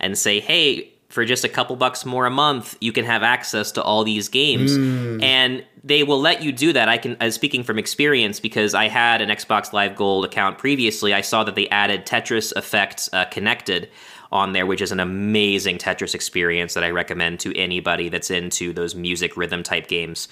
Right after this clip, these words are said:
Speaker 1: Um, it's, it's, it's something to, it's something to play. Um, and so I said, "Okay, well, you know," it, they said, "Well, you have gold, but for another, like, couple bucks, you know, you can upgrade it to, uh, Ultimate." So that, that option is always going to be there. And I think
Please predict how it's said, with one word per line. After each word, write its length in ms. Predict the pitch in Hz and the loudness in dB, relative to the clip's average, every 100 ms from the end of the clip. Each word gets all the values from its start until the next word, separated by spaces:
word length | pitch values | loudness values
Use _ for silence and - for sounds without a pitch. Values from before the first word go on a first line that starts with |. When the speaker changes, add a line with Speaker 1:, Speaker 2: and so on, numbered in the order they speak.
| - - - | -16 -20 -10
Speaker 1:
Um, 180 | 90 87 | -6 -2
it's, 240 | 90 - - | -2 -4 -6
it's, 180 | 98 - | -6 -6
it's 200 | 95 - | -4 -2
something 300 | 110 98 92 | -2 -2 -2
to, 140 | 85 | -2
it's 80 | - | 0
something 260 | 113 - | -2 -2
to 60 | 92 | -6
play. 400 | - 92 85 82 - - - - - | -2 0 0 -6 -14 -20 -20 -8 0
Um, 280 | 98 92 | 2 2
and 100 | 101 | 0
so 140 | 98 113 | 0 2
I 60 | |
said, 140 | 104 110 | 2 0
"Okay, 200 | - 117 | 2 2
well, 300 | 127 123 - | 4 2 0
you 100 | 127 | 0
know," 120 | 110 | 2
it, 200 | 107 - | 2 0
they 220 | 107 110 | 0 0
said, 240 | - 123 104 | 0 0 2
"Well, 200 | 101 95 | 0 0
you 80 | 107 | 0
have 300 | 110 113 110 | 2 2 2
gold, 340 | 110 101 98 | 2 2 0
but 180 | 98 - | 0 -2
for 140 | - 95 | 0 0
another, 320 | 98 98 92 | 2 2 2
like, 300 | 90 - _ | 0 -6 _
couple 220 | - 98 | -4 0
bucks, 520 | 98 85 - - - | 2 0 -2 -6 -6
you 120 | - 92 | -2 -2
know, 40 | |
you 140 | 92 | 0
can 140 | 92 95 | -2 -2
upgrade 460 | 98 98 - 90 85 | -2 -2 -2 0 0
it 160 | 85 - | -2 -4
to, 520 | - 92 87 87 87 - - - | -2 -2 0 -4 -6 -16 -20 -4
uh, 240 | 85 85 - | 0 0 2
Ultimate." 540 | 101 104 101 82 78 | 0 0 -2 -4 -4
So 80 | - | -2
that, 300 | 104 104 90 | 2 2 2
that 180 | 110 104 | 0 2
option 460 | 107 113 - 113 104 | 2 2 0 -4 -2
is 140 | 90 | -2
always 320 | 98 95 92 | 0 2 2
going 240 | - 92 90 | 0 -2 -2
to 120 | 90 | -6
be 200 | 135 185 | -4 0
there. 400 | 90 85 87 - | 2 2 0 -2
And 500 | 98 95 92 92 92 - | 0 2 2 0 -6 -4
I 120 | 101 95 | -2 -2
think 640 | - - 143 147 - - | -2 0 0 -2 -12 -20